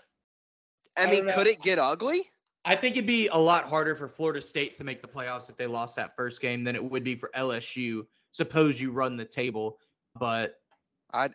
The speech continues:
Speaker 1: I think L S U has a way harder time making the playoff.
Speaker 2: I mean, they've got a tougher schedule, but if they run the table, like, if they're both eleven and one at the end of the year.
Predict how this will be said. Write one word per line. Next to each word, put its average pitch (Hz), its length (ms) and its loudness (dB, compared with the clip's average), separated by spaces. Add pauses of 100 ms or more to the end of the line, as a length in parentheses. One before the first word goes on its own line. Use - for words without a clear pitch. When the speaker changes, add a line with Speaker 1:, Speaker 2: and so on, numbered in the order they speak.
Speaker 1:
I 123 240 4
think 117 300 -6
L 110 220 -2
S - 180 -8
U 110 120 -10
has 107 160 -6
a 104 60 -8
way 110 380 -4
harder 101 340 -8
time 95 320 -10
making 98 320 -12
the 92 80 -12
playoff. 87 540 -8
Speaker 2:
I 190 80 8
mean, 196 100 8
they've 208 160 10
got 208 160 8
a 170 40 6
tougher 160 300 2
schedule, 151 380 0
but 131 120 -2
if 127 80 -10
they 135 120 -2
run 120 200 -6
the 92 60 -16
table, 104 420 -10 (340)
like, 139 240 2
if 139 120 -6
they're 170 100 6
both 156 220 2
eleven 143 300 0
and 127 120 -8
one 139 180 -4
at 123 120 -8
the 120 120 -8
end 117 120 -8
of 113 60 -8
the 113 80 -8
year. 113 420 -6